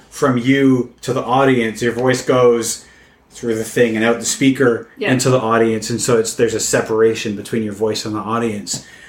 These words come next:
Speaker 1: which was a thing that we, that we learned.
Speaker 2: Yeah.
Speaker 1: Uh, like, I learned about how important, like, oh my God, when, when my director said, "You know, you gotta,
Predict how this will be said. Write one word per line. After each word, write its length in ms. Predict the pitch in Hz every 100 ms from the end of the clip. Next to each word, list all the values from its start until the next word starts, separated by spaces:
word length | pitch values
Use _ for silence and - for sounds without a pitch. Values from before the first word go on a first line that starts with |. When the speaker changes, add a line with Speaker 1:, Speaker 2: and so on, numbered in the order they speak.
| - _
Speaker 1:
which 500 | 131 135 127 - - -
was 160 | 135
a 40 | 120
thing 200 | 127 117
that 120 | 113
we, 240 | 110 107
that 200 | 101 110
we 80 | 104
learned. 260 | 104 95 - _ _
Speaker 2:
Yeah. 260 | 123 143 147
Speaker 1:
Uh, 40 |
like, 140 | 151 143
I 180 | 143 143
learned 360 | 143 143 139
about 640 | 135 123 113 123 120 117 - - - -
how 260 | - 123 123
important, 440 | 113 131 120 117
like, 180 | 110 98 _ _ _ _ _ _ _ -
oh 180 | 123
my 140 | 107 117
God, 260 | 131 131
when, 380 | 139 147 147 135
when 420 | 147 147 147 143
my 120 | 143 147
director 380 | 151 165 165
said, 280 | 147 151 139
"You 160 | 143 165
know, 120 | 214
you 140 | 226
gotta, 420 | 156 151 143 127